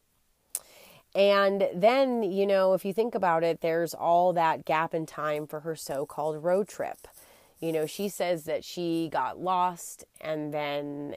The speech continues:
you know, her phone or whatever, but this gives her plenty of time to be there and to arrive on June fourth, you know, and have time to kill Travis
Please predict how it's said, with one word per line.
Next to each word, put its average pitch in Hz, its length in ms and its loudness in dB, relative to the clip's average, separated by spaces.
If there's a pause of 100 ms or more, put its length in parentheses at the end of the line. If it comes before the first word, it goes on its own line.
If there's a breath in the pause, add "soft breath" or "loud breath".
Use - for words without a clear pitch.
(120)
you 160 120 -6
know, 147 420 -2
her 131 100 -12
phone 180 600 0
or 147 160 -6
whatever, 156 560 -2
but 135 240 -4
this 214 260 -4
gives 170 320 -4
her 151 160 -4
plenty 156 480 -6
of 139 140 -8
time 139 500 -8
to 151 140 -8
be 151 260 -10
there 113 400 -4 (1040 soft breath)
and 143 400 -6
to - 400 -8
arrive 156 500 0
on 151 140 -4
June 151 300 -6
fourth, - 800 -10 (1120)
you 160 160 -8
know, 147 200 -4
and 139 360 -8
have 139 240 -8
time 139 300 -6
to 151 100 -10
kill 160 260 -6
Travis - 580 -10